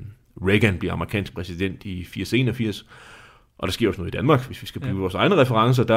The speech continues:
Speaker 1: er det jo også sådan så, at, at socialdemokratiske regeringer, der har siddet i mange år, der kommer der en borgerlig regering til.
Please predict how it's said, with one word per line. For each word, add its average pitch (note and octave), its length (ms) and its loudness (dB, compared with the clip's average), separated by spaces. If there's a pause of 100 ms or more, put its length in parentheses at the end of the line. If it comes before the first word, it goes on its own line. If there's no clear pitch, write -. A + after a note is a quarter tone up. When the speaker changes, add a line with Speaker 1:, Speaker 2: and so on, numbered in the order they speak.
(140)
Speaker 1:
er A2 40 4
det G#2 100 2
jo G2 100 2
også A2 140 0
sådan A#2+ 200 2
så, G2+ 280 0
at, - 300 -8
at G2 120 -6
socialdemokratiske G2 680 -2
regeringer, G2+ 380 -2
der F2 80 -10
har F2 80 -8
siddet G#2+ 200 -4
i G2+ 40 -4
mange G2 220 -4
år, F#2+ 100 -4
der F#2+ 80 -4
kommer B2 180 -2
der B2 80 0
en B2+ 120 -2
borgerlig F#3+ 340 4
regering D2+ 400 -14
til. - 120 -20